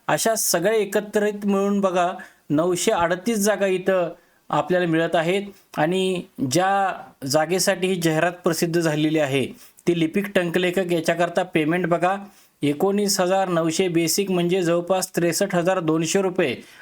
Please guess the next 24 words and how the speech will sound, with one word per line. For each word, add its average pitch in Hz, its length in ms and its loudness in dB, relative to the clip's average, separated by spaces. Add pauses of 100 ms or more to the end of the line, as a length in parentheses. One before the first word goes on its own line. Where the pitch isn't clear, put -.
अधिक 190 340 0
महागाई 156 400 2
भत्ता 185 380 0
व 202 180 0
नियमाप्रमाणे 180 840 0 (360)
देय 180 280 2
वेतन 202 380 0
भत्ते 175 300 0
आपल्याला 175 320 2
मिळणार 127 340 0
आहेत. 117 280 -2 (520)
त्याच्याकरता 208 520 0
विभाग 190 340 2
जो 214 220 0
आहे 202 320 0
तो 220 80 2
मंत्रालयीन 202 840 0
शासकीय, 170 720 0 (560)
अ, 151 320 2
विभाग 151 380 2 (220)
तसेच 160 420 0
राज्य 185 340 2
शासनाची 202 640 0
महाराष्ट्रातील 196 840 0